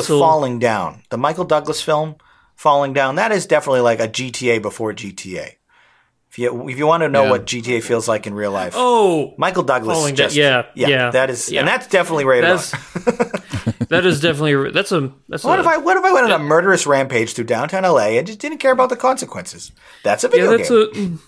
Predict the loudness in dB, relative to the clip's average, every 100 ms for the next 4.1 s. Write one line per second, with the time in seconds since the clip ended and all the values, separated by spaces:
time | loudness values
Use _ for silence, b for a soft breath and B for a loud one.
0 | -16 -4 -2 0 2 2 2 0 -2 -10
1 | -8 -10 -10 -16 -8 -4 -2 -2 -6 _
2 | B B B B B -2 0 0 0 -2
3 | 0 -2 -2 -4 -4 -4 -4 -4 -2 -4